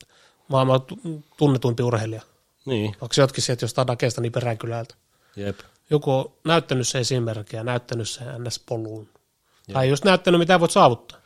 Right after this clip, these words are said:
Speaker 2: Kuinkahan monta jätkää siellä on nytkin tällä hetkellä U F C:ssä, jotka on Dagestanissa?
Speaker 1: Niin,
Speaker 2: Tai tuolla
Speaker 1: mieti.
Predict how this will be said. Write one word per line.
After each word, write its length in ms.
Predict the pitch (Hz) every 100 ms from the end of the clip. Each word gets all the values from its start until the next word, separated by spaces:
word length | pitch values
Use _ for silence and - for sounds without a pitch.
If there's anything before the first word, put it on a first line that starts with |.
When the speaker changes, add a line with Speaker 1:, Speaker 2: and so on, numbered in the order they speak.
| - - - -
Speaker 2:
Kuinkahan 300 | 180 196 156
monta 160 | 131
jätkää 360 | 139 139 - 113
siellä 160 | 107 113
on 60 |
nytkin 240 | 120 - 101
tällä 160 | 104 101
hetkellä 320 | 101 107 98 _
U 180 | 214 170
F 40 | 143
C:ssä, 260 | 135 120
jotka 200 | - -
on 80 | 127
Dagestanissa? 580 | 123 - 117 - 110 160
Speaker 1:
Niin, 180 | 165 143 143
Speaker 2:
Tai 80 | 156
tuolla 160 | - - _
Speaker 1:
mieti. 500 | - 170 131 117 -